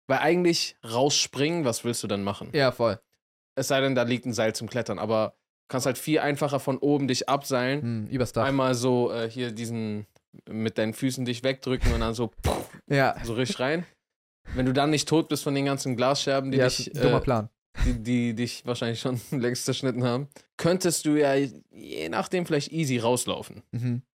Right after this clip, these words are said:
Speaker 1: Meine Frage ist jetzt, beziehungsweise ich würd jetzt erstmal mit dem Security Guy reden, weil was ich mich frage ist, gibt's hier irgendwie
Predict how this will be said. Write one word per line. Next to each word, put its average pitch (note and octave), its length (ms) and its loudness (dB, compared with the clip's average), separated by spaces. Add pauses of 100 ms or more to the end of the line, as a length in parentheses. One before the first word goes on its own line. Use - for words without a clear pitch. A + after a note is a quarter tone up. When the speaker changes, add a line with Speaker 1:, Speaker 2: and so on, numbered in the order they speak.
(160)
Speaker 1:
Meine F3+ 240 2
Frage A2 340 0
ist G2+ 180 -2
jetzt, - 480 -6 (100)
beziehungsweise B2+ 640 0
ich E3+ 220 -2
würd F#3+ 160 -2
jetzt G#2+ 160 -4
erstmal G#2+ 360 -4
mit G2+ 180 -6
dem G2+ 140 -6
Security C3 480 0
Guy G2 200 2
reden, G2+ 320 0
weil A2+ 260 2 (160)
was A#2+ 200 -2
ich C3+ 100 -2
mich D#3 180 -2
frage C3+ 280 0
ist, B2 360 -2 (100)
gibt's - 240 -6
hier A2+ 160 0
irgendwie G#2 540 -4